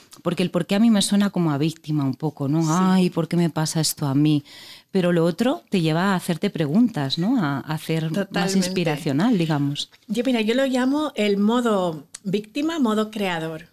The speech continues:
Speaker 2: ¿no? ¿Quieres crear la vida que tú quieres o quieres ser una víctima de las circunstancias y las cosas me pasan a mí? Y cuando la vida pasa para ti, por algo estás viviendo eso, entonces cambia todo, ¿no?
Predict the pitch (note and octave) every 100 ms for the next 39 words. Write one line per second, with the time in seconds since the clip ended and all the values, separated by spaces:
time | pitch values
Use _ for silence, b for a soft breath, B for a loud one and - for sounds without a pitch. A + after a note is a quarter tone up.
0 | _ F3+ A3+ F#4 - A#3 A#3+ - A#3 G3+
1 | F3+ F3 F#3+ G#3+ G#3+ G3+ F3+ B3 C#4 F4
2 | - - F3+ G3+ G#3+ A3+ - G#3+ G3+ F#3
3 | F#3+ F#3 F#3 F3+ E3 D#3+ - E3+ E3 -
4 | A#3 B3+ C4 D4 A#3+ F3+ - A3 A3 F#3+
5 | F#3 - G#3 G3+ G3 E3+ E3 A#3 - B
6 | B B B B G#3 A3 G#3+ G#3 G3+ G3+
7 | F#3+ G#3 G3+ G3+ B3+ D#4+ D#4 D#4 _ C#4
8 | C4+ - G3 - D#3+ D3+ C#3 _ A#3 A3
9 | A#3+ _ _ _ _ _ F#3 F#3 G#3+ G#3+
10 | G3 - F#3+ F#3 F#3 F3+ F3+ G#3 - G#3
11 | G3+ A#3+ - - F#3 E3+ D#3+ E3 F3+ E3+
12 | E3 F#3+